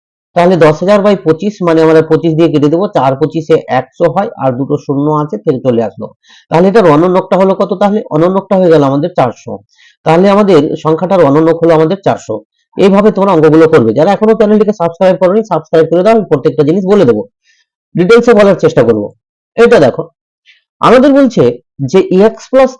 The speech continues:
three into x minus three equals to ninety-one হলে x এর মান কত? x এর মান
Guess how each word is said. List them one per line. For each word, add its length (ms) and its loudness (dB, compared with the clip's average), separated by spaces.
three 320 -2
into 140 0
x 40 -12
minus 240 0
three 240 -8
equals 280 -6
to 140 0
ninety-one 480 0
হলে 200 2
x 80 0
এর 80 2
মান 180 -2
কত? 200 -8
x 100 -4
এর 80 2
মান 120 -8